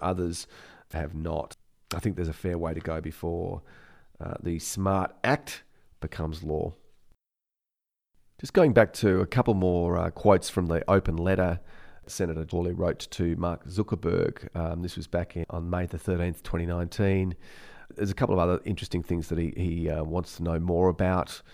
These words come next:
He says that Facebook's effort to gain a share of the market for online payments may threaten to undermine the privacy of encrypted conversations.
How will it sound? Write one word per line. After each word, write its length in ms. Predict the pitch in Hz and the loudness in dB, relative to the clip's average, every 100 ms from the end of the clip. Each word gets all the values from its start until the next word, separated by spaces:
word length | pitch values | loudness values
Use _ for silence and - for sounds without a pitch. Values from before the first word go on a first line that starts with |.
| - - - | -20 -10 -4
He 100 | 92 | 2
says 180 | 107 87 | 4 2
that 120 | - | 6
Facebook's 420 | 113 120 98 - | 6 8 4 4
effort 200 | 95 - | 2 2
to 60 | 87 | -2
gain 280 | 95 92 87 | 2 4 4
a 40 | |
share 340 | - - 107 | 2 6 8
of 100 | 104 | 8
the 40 | 90 | 4
market 360 | 90 90 - | 2 2 0
for 160 | - - | -2 0
online 480 | - 92 90 87 85 | 4 4 4 2 0
payments 600 | - - 127 131 - - | -2 0 2 4 2 0
may 180 | 85 98 | 2 2
threaten 340 | - 95 85 90 | 2 2 2 0
to 120 | 85 | 0
undermine 420 | 87 87 85 87 | 0 0 0 0
the 80 | 85 | 0
privacy 400 | - 90 - 85 | 2 2 2 -2
of 80 | 85 | -2
encrypted 480 | 85 - - 87 | -2 -2 0 -2
conversations. 1000 | - 87 82 - 92 92 - 80 - - | -2 0 0 0 2 2 0 -4 -6 -10